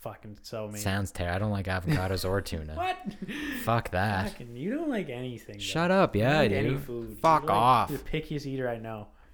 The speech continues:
Speaker 2: I'm not.
Speaker 1: Yes, you are.
Speaker 2: No.
Speaker 1: Yes, you are.
Speaker 2: I used to be worse. I
Speaker 1: Okay,
Speaker 2: know
Speaker 1: but you're
Speaker 2: pickier
Speaker 1: still
Speaker 2: eaters.
Speaker 1: pretty bad.
Speaker 2: I like,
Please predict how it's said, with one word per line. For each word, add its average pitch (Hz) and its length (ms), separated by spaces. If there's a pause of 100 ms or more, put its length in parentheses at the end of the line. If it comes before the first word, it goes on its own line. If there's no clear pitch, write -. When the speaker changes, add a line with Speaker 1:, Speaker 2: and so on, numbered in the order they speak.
Speaker 2:
I'm 135 180
not. 120 440
Speaker 1:
Yes, 170 260
you 151 140
are. 120 200
Speaker 2:
No. 139 400 (120)
Speaker 1:
Yes, 165 260
you 143 120
are. 113 220 (160)
Speaker 2:
I 120 80
used 156 280
to 131 60
be 131 140
worse. 117 460 (800)
I 123 80
Speaker 1:
Okay, 143 80
Speaker 2:
know 160 120
Speaker 1:
but 135 80
you're 139 100
Speaker 2:
pickier 131 220
Speaker 1:
still 117 120
Speaker 2:
eaters. 98 120
Speaker 1:
pretty 147 200
bad. 117 400 (1300)
Speaker 2:
I 117 60
like, 127 260